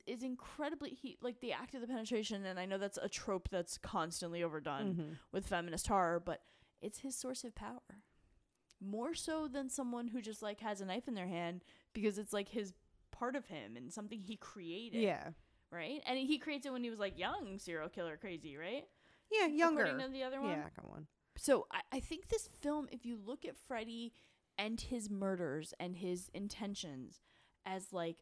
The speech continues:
Speaker 1: a personification of the patriarchy, I think you can read it as a condemnation of the phallic and of the dangers of the male gaze. You know, like, I don't know. I know you hate my feminist
Speaker 2: I don't
Speaker 1: rantings,
Speaker 2: hate
Speaker 1: but
Speaker 2: it.
Speaker 1: <laughs> I just think
Speaker 2: You,
Speaker 1: that
Speaker 2: you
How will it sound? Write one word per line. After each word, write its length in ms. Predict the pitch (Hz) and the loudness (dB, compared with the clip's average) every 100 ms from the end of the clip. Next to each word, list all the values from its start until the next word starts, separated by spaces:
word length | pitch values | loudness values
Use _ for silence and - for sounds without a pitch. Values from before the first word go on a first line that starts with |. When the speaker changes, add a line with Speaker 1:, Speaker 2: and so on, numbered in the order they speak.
| - | -8
Speaker 1:
a 80 | 190 | -6
personification 880 | 220 - 208 196 196 190 180 - | -6 -4 -4 -4 -8 -4 -2 -2
of 100 | 180 | -6
the 60 | 165 | -8
patriarchy, 680 | - 247 254 175 156 160 165 - | -6 -2 0 -2 -4 -6 -8 -8
I 40 | |
think 200 | 220 339 | -10 -4
you 100 | 359 | -2
can 180 | 359 294 | 0 -2
read 220 | 226 349 | 0 0
it 160 | - 87 - | 0 -2 -6
as 120 | 131 | -10
a 60 | |
condemnation 840 | 170 151 147 135 139 - - - - - _ - - | -10 -10 -10 -10 -10 -10 -12 -12 -18 -20 _ -20 -4
of 180 | 175 - | -4 -2
the 80 | 247 | -8
phallic 400 | 147 - - - - _ | -8 -12 -14 -20 -20 _
and 180 | - 175 | -8 -4
of 280 | 156 151 - - _ _ | -4 -6 -12 -20 _ _
the 60 | 190 | -4
dangers 600 | 175 175 165 151 131 175 | 0 0 -2 -6 -10 -10
of 180 | - 165 | -10 -8
the 60 | 170 | -8
male 220 | 156 135 | -6 -8
gaze. 540 | 135 143 - - - - _ | -10 -14 -16 -18 -20 -20 _
You 140 | 208 202 | -6 -4
know, 160 | 196 | -2
like, 240 | 208 208 - | -4 -6 -8
I 60 | - | -8
don't 240 | 339 392 | -8 -6
know. 180 | 302 - - _ _ _ _ _ 220 | -8 -8 -16 _ _ _ _ _ -2
I 60 | |
know 100 | 220 | 0
you 180 | 185 190 | 0 -4
hate 220 | 175 135 | -4 -6
my 240 | 156 151 160 _ - - | -6 -8 -10 _ -20 -8
feminist 520 | 170 151 151 - - | -6 -6 -6 -8 -6
Speaker 2:
I 40 | 180 | -2
don't 60 | 269 349 | 0 0
Speaker 1:
rantings, 160 | - | 0
Speaker 2:
hate 140 | 202 156 | -2 0
Speaker 1:
but 80 | 160 | 0
Speaker 2:
it. 200 | 196 277 330 302 - 285 269 | 0 -2 -8 -10 -8 -4 -4
Speaker 1:
<laughs> 400 | 240 - - - | -4 -12 -8 2
I 120 | 233 | 2
just 180 | 254 - | 2 8
think 140 | 226 | 12
Speaker 2:
You, 240 | 311 330 | 12 12
Speaker 1:
that 80 | 262 | 6
Speaker 2:
you 140 | 262 | 6